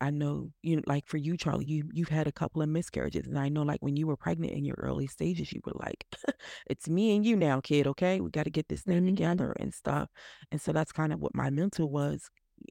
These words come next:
Speaker 1: in, in waiting that four and a half years and trying to be a better human, um, for this life that would come, or that I was hoping would come to me.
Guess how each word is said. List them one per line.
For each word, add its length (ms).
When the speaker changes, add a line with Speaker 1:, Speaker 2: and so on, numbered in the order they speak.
Speaker 1:
in, 320
in 340
waiting 340
that 200
four 220
and 80
a 40
half 300
years 500
and 260
trying 400
to 200
be 160
a 40
better 220
human, 460
um, 320
for 340
this 320
life 440
that 220
would 180
come, 360
or 80
that 160
I 80
was 160
hoping 380
would 140
come 220
to 100
me. 300